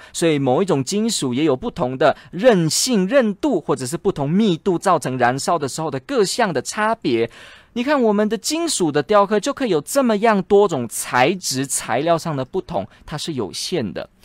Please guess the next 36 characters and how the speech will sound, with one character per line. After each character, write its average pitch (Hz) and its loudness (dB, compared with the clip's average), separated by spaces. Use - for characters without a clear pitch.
所 - -8
以 285 0
要 285 2
知 277 -6
道， 247 4
任 339 0
何 175 0
圣 202 -2
像 180 -4
本 120 2
身， 147 0
它 262 -4
都 285 2
不 165 2
是 - -4
一 185 -8
个 160 2
护 196 0
身 170 0
符 127 -6
一 127 -6
样， 147 0
好 123 -4
像 156 0
它 151 -2
就 156 -2
会 160 0
有 127 2
某 135 2
种 135 0
魔 120 2
力 165 2
从 139 -6
你 127 -2
里 113 -4
面 135 -2